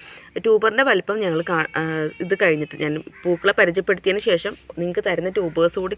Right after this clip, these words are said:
കാണിച്ചു തരാം ട്ടോ. അതുകൂടി കാണിച്ചു തരുന്നതായിരിക്കും. അപ്പോൾ, ആ, ഇതാണ് റെഡ് ഫിലിപ്പിൻ്റെ പൂക്കൾ. നല്ല ഭംഗിയാണ്. ഇനി അടുത്ത വെറൈറ്റി, മൂന്നാമത്തെ വെറൈറ്റി വരുന്നത് പിങ്ക് ജൂപ്പിറ്ററിൻ്റെ കുഞ്ഞ് ട്യൂബറാണ് ട്ടോ. പിങ്ക് ജൂപ്പിറ്റർ നല്ല ഭംഗിയാണ്, പുതിയ വെറൈറ്റിയാണ്,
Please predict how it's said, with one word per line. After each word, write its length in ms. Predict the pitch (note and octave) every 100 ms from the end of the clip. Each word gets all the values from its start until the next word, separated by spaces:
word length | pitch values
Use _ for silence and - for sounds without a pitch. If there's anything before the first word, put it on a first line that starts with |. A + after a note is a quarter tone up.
| G#3+
കാണിച്ചു 260 | D#3+ D#3
തരാം 200 | D3 C3+
ട്ടോ. 80 | D#3+ - - - - -
അതുകൂടി 240 | E3+ E3 E3+
കാണിച്ചു 260 | D#3+ D3 F3
തരുന്നതായിരിക്കും. 520 | D#3 D3+ C#3 D3 C4 - - - - - - _ _ F3
അപ്പോൾ, 180 | D#3+ F#3+ - E3+
ആ, 40 | E3 D#3+
ഇതാണ് 240 | F3+ D#3+ F3+
റെഡ് 160 | D3+
ഫിലിപ്പിൻ്റെ 340 | F3+ D#3+ D#3+ D#3+ -
പൂക്കൾ. 280 | C#3+ D3+ G#3+ - - - - -
നല്ല 340 | E3 D#3+ E3 F3
ഭംഗിയാണ്. 500 | D#3+ D3+ F3 D#3 E3 F#4 - - - - _
ഇനി 100 | B3 C#4 A3+
അടുത്ത 260 | A3 - D4
വെറൈറ്റി, 360 | C4 F#3 E3+ G3 F#3
മൂന്നാമത്തെ 460 | G3+ G#3 G#3 G#3+ B3+
വെറൈറ്റി 360 | A#3 F3 E3+ G3+ F#3
വരുന്നത് 340 | D#3+ D3+ G#3 F#4+ _ - -
പിങ്ക് 340 | G#3 G3+ G#3 A3
ജൂപ്പിറ്ററിൻ്റെ 520 | G3+ D#3+ E3 E3 F3+ -
കുഞ്ഞ് 340 | D4+ D4 D4+ D#4
ട്യൂബറാണ് 400 | A3 D3+ D3 D3 C#3+
ട്ടോ. 60 | -
പിങ്ക് 200 | A3 A#3+
ജൂപ്പിറ്റർ 340 | C4 A#3+ B3+ C4 B3
നല്ല 220 | G#3 A3 A3+
ഭംഗിയാണ്, 360 | G#3 F3+ F#3 F#3 -
പുതിയ 240 | A3 A3 A3+
വെറൈറ്റിയാണ്, 600 | F#3+ D#3+ D#3+ - D#3+ D3+